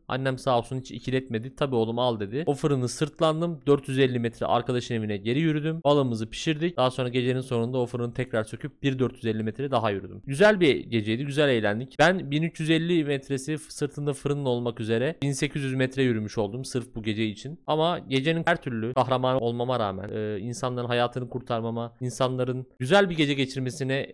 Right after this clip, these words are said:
ön ayak olmama rağmen bir teşekkür, bir takdir bile almamıştım. Hatta kimse de demedi ki, "Ya Serdar, sen ne kadar, e, akıllı, soğukkanlı bir insansın. Sayende hayattayız ve belki de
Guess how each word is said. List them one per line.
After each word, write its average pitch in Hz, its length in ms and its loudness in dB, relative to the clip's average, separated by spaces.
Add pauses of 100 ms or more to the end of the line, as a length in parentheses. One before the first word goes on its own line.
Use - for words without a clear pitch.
ön 135 100 -2
ayak 139 260 2
olmama 131 360 -2
rağmen 123 440 -2
bir 135 140 -8
teşekkür, 135 600 -4
bir 127 120 -10
takdir 127 420 -4
bile 123 120 -2
almamıştım. 117 480 -4
Hatta 123 300 -4
kimse 123 340 -4
de 127 40 -2
demedi 117 240 -4
ki, 135 280 -8
"Ya 113 200 4
Serdar, 117 360 2
sen 120 260 -4
ne 127 80 -4
kadar, 110 300 -2 (240)
e, 87 220 -8
akıllı, 113 380 -4
soğukkanlı 117 580 -4
bir 110 80 -2
insansın. 107 420 -6
Sayende 117 640 0
hayattayız 117 600 -2
ve 117 140 -2
belki 120 320 -2
de 143 180 -4